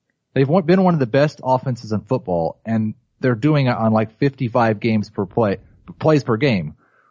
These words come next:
which is generally telling you this team is terrible and doesn't have the ability to possess the ball. What it's actually been for the Chiefs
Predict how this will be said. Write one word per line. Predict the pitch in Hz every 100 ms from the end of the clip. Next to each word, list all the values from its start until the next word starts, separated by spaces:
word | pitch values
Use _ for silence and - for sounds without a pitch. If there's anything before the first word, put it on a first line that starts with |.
| _
which | 214 196 - - -
is | 175 147 120
generally | - 220 220 156 143 131
telling | 156 139 135
you | 131
this | 127 127
team | - 135
is | 107
terrible | - 151 131 101 98 98 -
and | 113 107
doesn't | 120 120 117 _ _ _ _ _ _ _ -
have | 139 127
the | 123
ability | 107 110 104
to | 101
possess | - 92 92 -
the | 98
ball. | 170 131 - - _ _ _ _ _ -
What | 156
it's | 143 -
actually | 156 202 - 151 135
been | 139 135
for | - 127
the | 98
Chiefs | 92 254 165 107 -